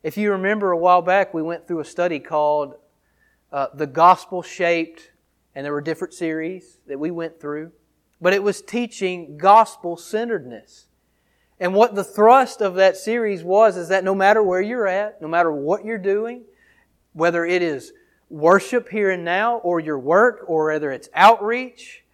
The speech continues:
or just gospel-shaped living, or mercy ministry, it's all gospel-centered.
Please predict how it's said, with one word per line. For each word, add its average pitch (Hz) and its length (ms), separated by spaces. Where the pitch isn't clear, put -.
or 165 160
just 151 240
gospel-shaped 190 1000
living, 226 580
or 170 520
mercy 196 440
ministry, 214 640
it's 190 180
all 214 440
gospel-centered. 196 1120